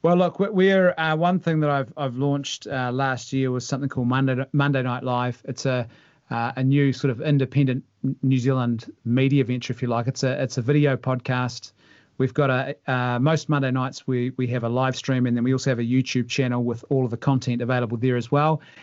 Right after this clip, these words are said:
And I interview a different guest each week, or we have, uh, the panel, which is myself, uh, National M P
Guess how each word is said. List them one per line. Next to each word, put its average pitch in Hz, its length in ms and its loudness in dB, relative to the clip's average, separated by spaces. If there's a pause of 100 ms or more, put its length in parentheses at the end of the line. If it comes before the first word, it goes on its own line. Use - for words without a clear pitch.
And 156 120 4
I 175 160 2
interview 170 400 4
a - 20 2
different 185 360 0
guest 151 300 -2
each 156 300 -2
week, 226 380 -2 (420)
or 196 580 4 (280)
we 151 180 2
have, 151 560 0
uh, 139 380 -2
the 143 100 -2
panel, 143 400 -2
which 135 240 -10
is 143 100 -4
myself, 185 680 -2 (400)
uh, 135 140 -2
National 170 480 0
M 156 180 4
P 139 560 0